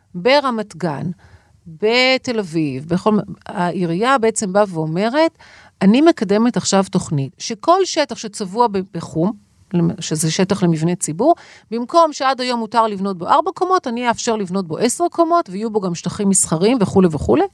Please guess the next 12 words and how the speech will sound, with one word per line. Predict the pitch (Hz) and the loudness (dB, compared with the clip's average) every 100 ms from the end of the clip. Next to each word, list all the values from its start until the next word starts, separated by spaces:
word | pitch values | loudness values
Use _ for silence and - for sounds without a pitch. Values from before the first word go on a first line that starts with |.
| _ - - - - - - | _ -20 -20 -20 -20 -20 -10
בדרך | 196 208 269 359 | -4 0 0 0
כלל, | 349 | 2
על | 294 214 | 0 0
תוכניות | 202 196 202 277 | -8 -6 -2 -4
כאלה, | - 190 196 302 233 208 202 _ - | -2 0 2 2 0 -2 -6 _ -2
מאחר | 170 247 | -2 0
שהן | 254 254 | -2 -2
כלליות, | 208 202 175 170 202 294 269 277 _ _ - | -2 -2 -2 0 2 4 4 0 _ _ -12
אתה | 196 180 | -4 -2
אפילו | 226 220 | 4 4
לא | |
יודע, | 254 277 208 240 226 | 4 2 2 2 2